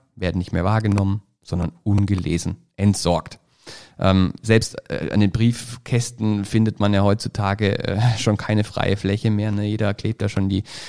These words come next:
äh, Aufkleber drauf, Reklame verboten. Und das zeigt letztendlich, wie überflutet einfach die Menschen sind, ne? Ähm, und Werbung an sich wird ja mittlerweile schon teilweise intuitiv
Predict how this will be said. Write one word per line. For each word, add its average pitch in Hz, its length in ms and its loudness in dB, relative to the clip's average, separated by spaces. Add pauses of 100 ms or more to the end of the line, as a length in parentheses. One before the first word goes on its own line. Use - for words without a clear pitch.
(100)
äh, 95 440 -2
Aufkleber 101 540 0
drauf, - 380 -2
Reklame 101 480 -2
verboten. 104 600 -2 (280)
Und 92 120 0
das 95 180 0
zeigt 98 360 0
letztendlich, 90 480 -2
wie 95 60 0
überflutet 107 840 0
einfach 95 300 -2
die - 140 -4
Menschen 98 440 0
sind, - 220 -6 (200)
ne? 104 220 -10 (540)
Ähm, 92 320 2
und 87 340 0
Werbung 101 640 0
an 90 220 -4
sich 107 340 -2
wird 95 140 -4
ja 92 60 0
mittlerweile 95 500 -2
schon 92 160 -6
teilweise 92 400 -2
intuitiv 107 920 0